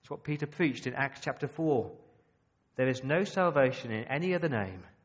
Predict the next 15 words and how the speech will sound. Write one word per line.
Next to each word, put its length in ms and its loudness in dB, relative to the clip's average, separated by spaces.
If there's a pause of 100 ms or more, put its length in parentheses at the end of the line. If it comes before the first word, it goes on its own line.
(960)
except 400 -10
Jesus." 480 -20 (1900)
It's 180 -18
what 160 -10
the 60 -6
man 240 -2
at 80 -8
number 180 -6
seventy-four 540 -6
Cumberland 400 -6
Place 260 -4
proclaims 380 -6
to 100 -12
Sydney. 320 -4
No, 240 0